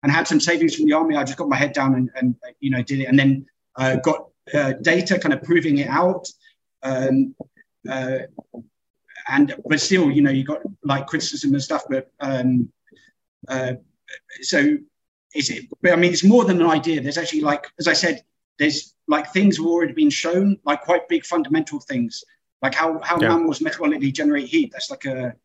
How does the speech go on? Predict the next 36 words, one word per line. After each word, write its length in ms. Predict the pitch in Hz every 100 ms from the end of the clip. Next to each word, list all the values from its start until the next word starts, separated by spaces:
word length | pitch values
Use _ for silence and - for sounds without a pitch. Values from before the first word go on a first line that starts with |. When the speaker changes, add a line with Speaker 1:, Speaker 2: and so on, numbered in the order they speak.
| _ _ _ _ _ _ -
Speaker 1:
uh, 240 | 123 123 107 -
Speaker 2:
Yeah. 160 | 143 113
Speaker 1:
you 60 | 127
know, 100 | 123
that 120 | 139
was 120 | 139
a, 160 | 131 - -
that 100 | 277
was 120 | 131
a 40 |
hole, 280 | - 302 302
and 120 | 262
that's, 200 | 269 - - 294
that's 200 | 277 143
now 100 | 139
been, 260 | 135 127
uh, 180 | 131 127
cracked. 440 | - 139 117 - _ _ _ _ _ _ _ _ _ _ _ - - - -
Speaker 2:
Well, 180 | 165 156
uh, 260 | 143 127 -
I, 240 | 143 147 143
I 40 |
thank 180 | 196 190
you 60 |
for 120 | 180 175
your 80 |
service 280 | - 165 151
regardless, 420 | 147 156 120 113 127
even 180 | 123
though 160 | 120 117
it's, 200 | 113 -
uh, 320 | 113 110 110 - _
for 240 | - 120 113
a 60 |
different 280 | 117 131 110
nation. 400 | 117 117 113 110